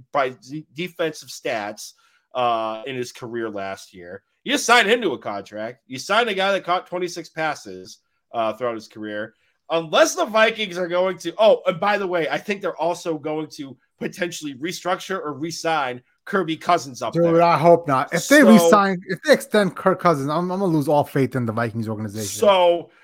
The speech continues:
Speaker 1: unless, like, you know, J-, this, uh, this Josh Oliver person, clearly I know him so well from his twenty-six career catches.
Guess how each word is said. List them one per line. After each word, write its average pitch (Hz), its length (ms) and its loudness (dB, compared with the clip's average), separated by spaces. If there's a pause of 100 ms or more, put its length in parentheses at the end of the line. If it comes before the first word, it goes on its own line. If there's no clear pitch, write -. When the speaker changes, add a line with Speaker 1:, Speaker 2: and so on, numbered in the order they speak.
(140)
Speaker 1:
unless, 247 640 -2
like, 196 540 -6
you 185 120 -6
know, 165 200 -2
J-, 156 300 -18
this, 170 320 -10
uh, 165 300 -4
this 156 240 -10
Josh 175 640 -8 (140)
Oliver 160 800 -6 (200)
person, 123 720 -8 (100)
clearly 294 460 -4
I 196 160 0
know 190 260 -4
him 160 220 -6
so 165 240 -6
well 139 380 -4
from 139 200 -12
his 123 140 -18
twenty-six 147 500 -14
career 131 240 -12
catches. 104 640 -10